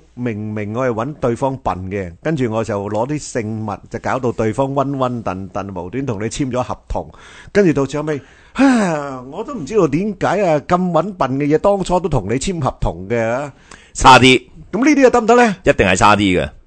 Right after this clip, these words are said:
Speaker 2: 但係你捐咗好過唔捐。
Speaker 1: 啊。
Speaker 2: 啊，但係如果你真係要嗰啲功德係好有力嗰啲啊，講下。
Speaker 1: 嗯哼。
Speaker 2: 做到足咁計啊！啊，呢樣嘢我真係冇乜同人講過啦下。其實係真係要你好勞力嘅錢啊，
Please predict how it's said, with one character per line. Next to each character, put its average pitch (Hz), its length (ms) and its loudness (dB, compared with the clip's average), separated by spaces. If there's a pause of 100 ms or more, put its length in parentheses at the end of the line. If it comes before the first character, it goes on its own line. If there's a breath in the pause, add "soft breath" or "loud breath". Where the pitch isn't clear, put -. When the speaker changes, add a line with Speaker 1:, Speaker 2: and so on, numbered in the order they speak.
(180)
Speaker 2:
但 127 120 10
係 131 40 8
你 151 60 8
捐 170 260 8
咗 131 120 10
好 131 80 8
過 123 140 8
唔 80 160 -2
捐。 113 200 4 (400)
Speaker 1:
啊。 95 580 -8 (340)
Speaker 2:
啊， - 280 -2 (240)
但 117 160 6
係 113 40 2
如 107 60 4
果 139 100 10
你 165 80 6
真 170 140 6
係 147 80 6
要 131 160 4
嗰 135 60 -2
啲 151 120 -2
功 147 180 4
德 147 80 4
係 98 220 -2
好 87 120 -2
有 165 180 2
力 90 100 0
嗰 87 180 -2
啲 98 180 -2
啊， - 40 -2
講 73 180 -4
下。 78 280 -4 (220)
Speaker 1:
嗯 113 100 -8
哼。 139 200 -4 (160)
Speaker 2:
做 92 160 0
到 98 100 -2
足 - 160 -2 (100)
咁 98 160 -2
計 80 240 -4
啊！ 71 140 -10 (400)
啊， 92 100 -6
呢 123 60 -2
樣 165 140 8
嘢 110 120 4
我 110 100 6
真 127 140 6
係 104 80 4
冇 - 40 4
乜 113 100 4
同 78 180 -4
人 67 100 -8
講 67 440 -6
過 82 200 2
啦 85 120 2
下。 76 220 -2 (680 soft breath)
其 95 140 -4
實 87 160 0
係 90 160 -2
真 120 180 2
係 117 100 2
要 87 440 -2
你 82 80 -6
好 78 160 -12
勞 85 360 0
力 71 100 -12
嘅 82 100 -10
錢 76 340 -8
啊， 71 100 -10